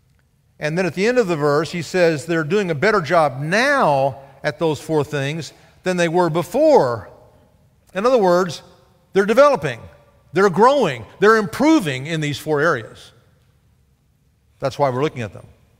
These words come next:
One thing is they were developing in their love. Let me say this. The heart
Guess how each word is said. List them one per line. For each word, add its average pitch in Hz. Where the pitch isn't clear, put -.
One 247
thing 170
is 156
they 170
were 156
developing 156
in 165
their 135
love. 131
Let 226
me 214
say 175
this. 113
The 156
heart 254